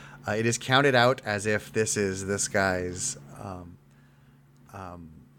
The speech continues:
uh, uh, as if this is his, uh, as if he's getting ready to go buy something with it. Like, this isn't just change. This is, uh, his, the last of his money. That this, he's using this to buy food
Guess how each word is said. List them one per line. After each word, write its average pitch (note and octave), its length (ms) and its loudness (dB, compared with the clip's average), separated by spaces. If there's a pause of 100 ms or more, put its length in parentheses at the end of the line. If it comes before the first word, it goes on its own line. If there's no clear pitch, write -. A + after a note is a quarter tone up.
(180)
uh, F#2+ 60 -18
uh, E2 960 -16
as A2+ 200 2
if A2+ 260 4
this A2 200 2
is G2+ 160 0
his, F#2+ 400 2
uh, F#2+ 200 6
as G#2 200 2
if A2+ 140 0
he's A2 240 0
getting A#2 300 6
ready A2+ 200 4
to A2 80 -4
go A2+ 160 4
buy G2+ 260 6
something F#2+ 340 -2
with F#2+ 200 -2
it. E2+ 120 0
Like, F2+ 180 -6
this A2 200 0
isn't G#2 240 0
just G2+ 220 -2
change. G2 360 0
This G2 200 -2
is, F#2+ 160 -2
uh, F#2 220 4
his, F#2+ 240 -2
the G#2+ 160 2
last G2 340 6
of G2+ 80 -2
his F#2+ 100 -4
money. F#2+ 300 -2
That - 240 -8
this, A2+ 160 0
he's B2+ 180 0
using C#3+ 280 8
this A#2+ 160 2
to A#2 100 -4
buy G#2+ 260 8
food G2+ 380 -2